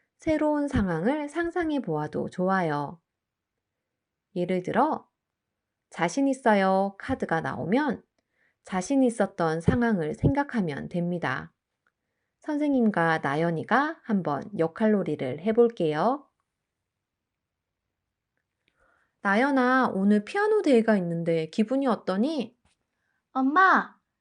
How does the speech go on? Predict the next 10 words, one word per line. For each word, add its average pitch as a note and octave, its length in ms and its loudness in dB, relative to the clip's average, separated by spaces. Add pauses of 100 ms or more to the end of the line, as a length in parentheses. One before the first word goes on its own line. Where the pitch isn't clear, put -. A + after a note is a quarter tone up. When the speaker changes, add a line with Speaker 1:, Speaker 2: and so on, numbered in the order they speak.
(200)
Speaker 2:
그동안 C#4 840 0
연습을 B3+ 640 -2
많이 G#3+ 420 -2
해서 F4+ 440 0
자신 A#3 520 -6
있어요. B3 800 -2 (3000)
Speaker 1:
이렇게 G3 720 -2
상황을 B3+ 680 2
만들면 D#3+ 720 -2
됩니다. F3+ 720 -2